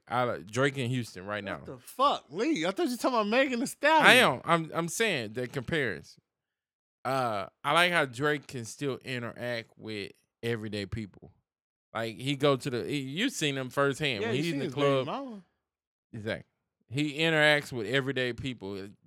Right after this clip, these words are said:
Speaker 1: Just like on Instagram, I seen him earlier this morning. He was in the club with, uh, Lil Keith, all those guys, whatever. But he was,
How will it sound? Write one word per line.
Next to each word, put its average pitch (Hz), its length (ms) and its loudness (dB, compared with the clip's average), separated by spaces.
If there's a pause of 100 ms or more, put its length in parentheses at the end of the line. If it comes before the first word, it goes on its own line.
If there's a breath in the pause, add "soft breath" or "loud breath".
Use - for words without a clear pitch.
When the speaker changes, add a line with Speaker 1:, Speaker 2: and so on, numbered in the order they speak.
Speaker 1:
Just 139 220 -6
like 135 220 2
on 131 140 -2
Instagram, 117 500 -4
I 113 40 -8
seen 120 240 -10
him 110 100 -10
earlier 107 400 -4
this 101 240 -14
morning. 110 320 -6
He 107 100 -8
was 104 220 -12
in 110 140 -12
the 101 100 -14 (100)
club 110 360 -4 (520 soft breath)
with, 107 300 -8
uh, 90 520 -8 (880)
Lil 117 140 -6
Keith, 123 380 -12
all 107 180 -4
those 101 240 -6
guys, 95 320 -6
whatever. 95 340 -8 (180)
But 107 120 -4
he 120 120 -4
was, 110 360 -10